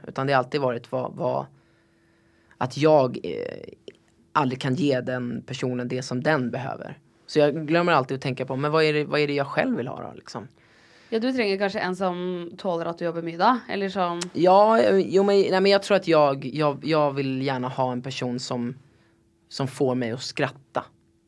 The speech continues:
Speaker 2: Ja.
Speaker 1: Alltså som, som jag bara, du vet, där jag sitter och bara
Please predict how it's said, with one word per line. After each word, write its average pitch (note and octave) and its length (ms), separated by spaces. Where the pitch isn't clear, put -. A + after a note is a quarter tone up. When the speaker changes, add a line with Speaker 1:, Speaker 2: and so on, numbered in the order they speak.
Speaker 2:
Ja. G3 400
Speaker 1:
Alltså D3 220
som, B2+ 380
som C#3 240
jag C3 140
bara, B2 240
du C#3 120
vet, - 360
där D3 100
jag D3+ 420
sitter - 420
och C3 80
bara B2 320